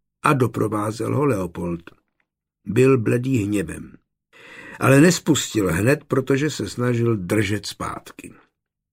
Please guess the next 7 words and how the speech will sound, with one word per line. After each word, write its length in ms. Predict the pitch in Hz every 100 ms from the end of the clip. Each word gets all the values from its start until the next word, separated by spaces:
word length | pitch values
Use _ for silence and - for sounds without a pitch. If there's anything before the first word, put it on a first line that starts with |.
| _ _ _ _
„Co 220 | - 147
to 240 | 143 - 160
má 280 | 156 151 143
znamenat?“ 600 | 107 110 127 107 87 - - - _ _ _ _ _ _ _ 92
zeptal 360 | 95 - 95
se 140 | - 101
příkře. 640 | - - 107 - -